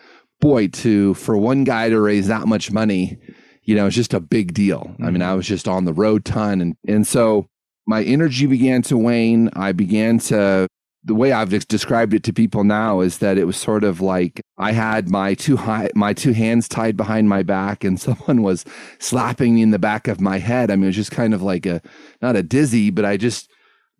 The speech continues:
Speaker 1: certainly I was not as effective as I was before. And so that's the, I mean, burnout moves fatigue and the darkness from a place where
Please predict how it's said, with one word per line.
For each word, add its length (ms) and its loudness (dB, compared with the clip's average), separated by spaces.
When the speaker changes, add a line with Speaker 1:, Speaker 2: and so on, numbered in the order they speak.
Speaker 1:
certainly 360 2
I 80 0
was 200 0
not 220 0
as 160 0
effective 480 0
as 160 0
I 100 2
was 320 2
before. 500 -2
And 140 -2
so 160 -2
that's 400 -2
the, 320 -2
I 20 4
mean, 220 4
burnout 400 2
moves 480 0
fatigue 720 0
and 140 2
the 60 0
darkness 600 -2
from 200 0
a 80 -2
place 360 -2
where 320 0